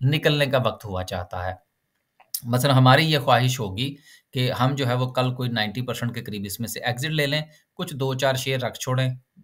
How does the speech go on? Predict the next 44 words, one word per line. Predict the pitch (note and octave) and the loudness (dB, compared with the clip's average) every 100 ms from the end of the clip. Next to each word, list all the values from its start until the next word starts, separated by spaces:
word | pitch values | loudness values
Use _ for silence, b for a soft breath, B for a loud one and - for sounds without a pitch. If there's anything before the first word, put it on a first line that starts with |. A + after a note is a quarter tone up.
| - | -6
फिर | D3 C#3+ - _ | -6 -6 -14 _
मार्केट | G2 G#2+ A2+ D3 | -4 -2 -2 -4
जब | B2+ B2+ - | -4 -4 0
technically | C3 C3 C3+ C#3 C3+ C3 C3 | 0 0 -4 -4 -4 -6 -8
ठंडी | - C#3 D3 C#3 | -4 -2 2 0
होगी | A2+ A2+ B2+ C#3 | 0 -2 -4 -4
तो | C#3 | -6
फिर | C3 C3 | -4 0
हम | B2+ | 0
देखेंगे | A2 - A#2+ A#2+ | 0 -2 -4 -4
कि | B2 B2 | -6 -6
इसकी | B2+ - | -6 -6
सपोर्ट | B2+ B2+ A#2+ A#2 A#2+ | -6 -6 -8 -6 -6
रेजिस्टेंस | A#2 A2+ - B2 | -6 -8 -4 -4
क्या | B2 A#2 A#2 | 0 2 2
है, | A#2+ A#2 B B B B - | 0 -2 B B B B -2
ट्रेंड | C3 C#3 C3 | 2 4 4
क्या | C3 B2 | 4 6
बनता | A#2 G#2+ G2 A#2 | 4 0 0 0
है, | A#2 A2+ - B B _ | 0 -2 -6 B B _
फिर | D#3+ | -4
उसके | D#3 D3+ | -4 -2
मुताबिक | C#3+ C3+ A2 G2+ | -4 -2 -4 -4
जो | G#2 G#2+ | -8 -8
है | G2 | -6
वो | G#2 | -6
हम | G2 F#2 | -8 -10
कोई | A#2 | -12
फैसला | - F#2+ F2+ - F#2+ F#2+ | -12 -10 -10 -8 -10 -10
करेंगे। | - F2 F2 - - _ _ - B B B B - | -14 -16 -18 -20 -20 _ _ -20 B B B B 0
अब | F#3 | 0
एक | F#3 G#3 G3+ | 2 0 0
चीज़ | A#3 G3+ | 0 2
आप | F#3+ | 2
और | E3 F3 | 2 0
भी | G3 | 0
जहन | E3+ C#3+ D3+ | 0 0 0
में | |
रखिएगा | C3+ B2+ A2+ G#2+ B2 | -2 -4 -6 -2 -2
कि | C#3 D#3+ D3+ | -2 -4 -4
जिस | C3+ B2+ | -4 -2
तरह | D3+ D#3 | -2 -2
से | D3+ D3 | -2 -4
कि | C#3+ | -4